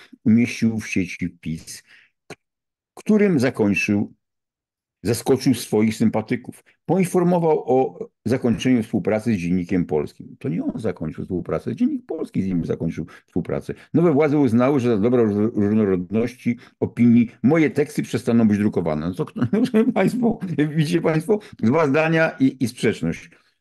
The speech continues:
Em, panie, e, Terlecki, to z panem zakończono współpracę, a nie pan to zakończył.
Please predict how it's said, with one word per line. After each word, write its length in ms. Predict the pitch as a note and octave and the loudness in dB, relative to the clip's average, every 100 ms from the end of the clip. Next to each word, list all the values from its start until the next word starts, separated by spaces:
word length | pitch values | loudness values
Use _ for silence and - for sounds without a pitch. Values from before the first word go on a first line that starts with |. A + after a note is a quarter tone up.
| - | -6
Em, 380 | F2+ F2+ F2+ - _ _ _ | -4 -2 -2 -6 _ _ _
panie, 560 | F2 G2 F#2+ F#2 F2+ - | -4 -2 0 0 -2 -6
e, 640 | - G1+ G1+ - - - _ _ _ _ _ _ _ _ _ _ _ _ | -8 -10 -10 -14 -18 -20 _ _ _ _ _ _ _ _ _ _ _ _
Terlecki, 840 | - - C3 C3 - _ - - - | -14 -6 -6 -6 -14 _ -8 -8 -14
to 100 | - | -16
z 80 | - | -8
panem 340 | F#2+ G2+ F#2+ | -2 0 -2
zakończono 360 | E2 D2+ - - | -4 -8 -8 -10
współpracę, 440 | - - E2 - - | -8 -6 -6 -6 -4
a 60 | |
nie 120 | - - | -2 -2
pan 340 | - E2+ E2 | -4 -4 -2
to 260 | D#2+ D#2+ - | -2 -4 -8
zakończył. 800 | D2 F2 - D2+ C#2+ - - - | -10 -8 -6 -6 -6 -8 -16 -20